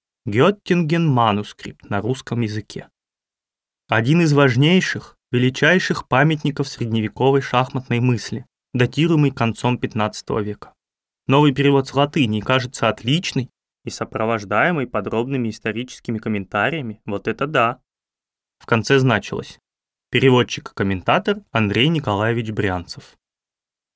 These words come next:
Ничего себе новости! Сначала Кирилл подумал, что это какая-то шутка. Но шутками и не пахло. «Может быть, однофамилец?» неуверенно предположил он. Толян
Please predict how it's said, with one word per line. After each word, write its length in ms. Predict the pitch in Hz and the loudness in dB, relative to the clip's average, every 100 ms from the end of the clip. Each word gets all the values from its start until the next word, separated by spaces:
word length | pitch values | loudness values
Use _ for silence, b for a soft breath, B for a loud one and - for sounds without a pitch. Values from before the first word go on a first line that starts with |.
| _ - | _ -4
Ничего 400 | 123 - 147 117 | -2 2 2 2
себе 280 | - 131 147 | 0 -2 2
новости! 600 | 147 135 135 - - 131 _ _ _ _ _ _ _ | 2 2 0 -4 -10 -10 _ _ _ _ _ _ _
Сначала 440 | - 127 175 214 | -4 0 4 4
Кирилл 260 | 202 160 175 | 2 2 2
подумал, 400 | 131 123 185 185 | 2 2 2 2
что 160 | - 156 | 0 -2
это 120 | 151 | -2
какая-то 380 | 147 151 139 175 | -2 0 0 -2
шутка. 500 | - 107 - - - _ _ _ _ _ _ | -4 -6 -8 -16 -16 _ _ _ _ _ _
Но 100 | 123 | -2
шутками 420 | 113 127 - 143 | -2 -4 0 2
и 40 | 160 | 4
не 120 | 196 | 2
пахло. 460 | 202 123 - 139 147 _ _ _ _ _ - | 2 0 0 -6 -8 _ _ _ _ _ 0
«Может 240 | 120 123 | 2 2
быть, 200 | 120 127 | 2 0
однофамилец?» 920 | 110 120 - 117 104 151 233 - - | 0 -2 -2 -2 0 0 -2 -6 -4
неуверенно 480 | 135 123 120 107 107 | -2 0 0 -2 -4
предположил 580 | - - 107 104 104 101 | -8 -6 -4 -4 -4 -6
он. 100 | 110 _ _ _ _ _ _ - | -10 _ _ _ _ _ _ -2
Толян 540 | 117 110 110 147 196 | 2 4 4 2 0